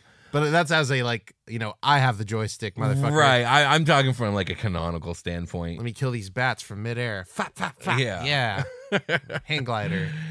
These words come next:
Speaker 2: Yeah, well, okay, that's one specific Zelda. There's all the Zeldas before, too, though.
Speaker 1: Yeah, you, but I couldn't fire arrows out of the air in the other Zelda games.
Speaker 2: Uh,
Speaker 1: Now I
Speaker 2: no, you
Speaker 1: can.
Speaker 2: really couldn't. You really couldn't.
Speaker 1: Although I was,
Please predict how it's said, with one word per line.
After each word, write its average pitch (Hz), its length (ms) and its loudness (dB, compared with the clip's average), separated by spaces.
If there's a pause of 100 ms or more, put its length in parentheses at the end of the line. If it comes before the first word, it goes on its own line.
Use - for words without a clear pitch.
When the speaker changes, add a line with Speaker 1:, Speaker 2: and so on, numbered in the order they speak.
(300)
Speaker 2:
Yeah, 117 120 2
well, 190 280 6
okay, 156 160 2
that's 147 240 2
one 131 240 0
specific 117 580 -4
Zelda. 92 360 -4
There's 95 360 -6
all 110 180 -6
the 101 120 -8
Zeldas 90 360 -8
before, 80 460 -10
too, 73 320 -6
though. - 140 -10
Speaker 1:
Yeah, 101 180 -4
you, 107 240 -6
but 151 140 -2
I 151 80 2
couldn't 156 240 -8
fire 131 340 -2
arrows 107 400 -4
out 104 120 -4
of 101 60 -6
the 104 80 -10
air 98 220 -6
in 98 140 -6
the 98 80 -10
other 101 200 -10
Zelda 98 280 -12
games. 107 340 -14
Speaker 2:
Uh, 131 280 0
Speaker 1:
Now 107 160 2
I 101 60 2
Speaker 2:
no, 101 120 2
you 107 140 0
Speaker 1:
can. 123 60 0
Speaker 2:
really 110 200 2
couldn't. 80 500 -6
You 80 140 -10
really 80 180 -8
couldn't. 78 380 -12
Speaker 1:
Although 120 240 -2
I 117 100 0
was, 117 300 -4